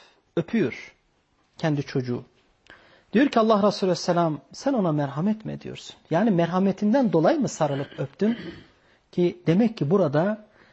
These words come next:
onu s-, kucaklayıp sarılmak merhametin bir göstergesi, rahmetin bir göstergesi kardeşlerim. Çünkü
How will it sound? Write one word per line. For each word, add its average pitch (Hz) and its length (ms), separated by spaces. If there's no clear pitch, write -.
onu 185 220
s-, - 520
kucaklayıp 170 640
sarılmak 165 720
merhametin 156 680
bir 147 80
göstergesi, 139 720
rahmetin 147 500
bir 131 80
göstergesi 127 640
kardeşlerim. - 600
Çünkü 226 580